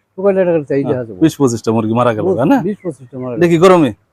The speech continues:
Speaker 1: না, গরম না, গরম মরছে। কালকে, আহ, পাঁচটা বুঝি মরছে আর দুইটা জব করছে।
Speaker 2: ও আচ্ছা, তাইলে ঠিক আছে। কারণ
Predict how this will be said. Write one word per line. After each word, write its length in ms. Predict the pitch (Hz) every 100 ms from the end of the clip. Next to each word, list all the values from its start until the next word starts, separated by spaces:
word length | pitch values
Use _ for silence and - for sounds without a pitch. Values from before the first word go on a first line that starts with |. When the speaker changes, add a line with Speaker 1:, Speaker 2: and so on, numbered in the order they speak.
| _
Speaker 1:
না, 180 | 180 180
গরম 260 | 180 233 226
না, 180 | 147 123
গরম 360 | 127 196 240 214
মরছে। 240 | 123 156
কালকে, 260 | 175 160 156
আহ, 1040 | 143 _ _ _ - 147 131 131 127 131 123 _ _ _ _ _ _ _ _ _ _ _
পাঁচটা 360 | - 190 - 185
বুঝি 180 | 190 220
মরছে 360 | 233 220 - 254
আর 160 | 233 180
দুইটা 280 | 151 170 156
জব 220 | 147 120 98
করছে। 220 | 90 _ _ _ _ _
Speaker 2:
ও 260 | 127 117 104
আচ্ছা, 200 | 98 - -
তাইলে 260 | 143 151
ঠিক 220 | 131 113 101
আছে। 200 | 98 110
কারণ 340 | 123 147 135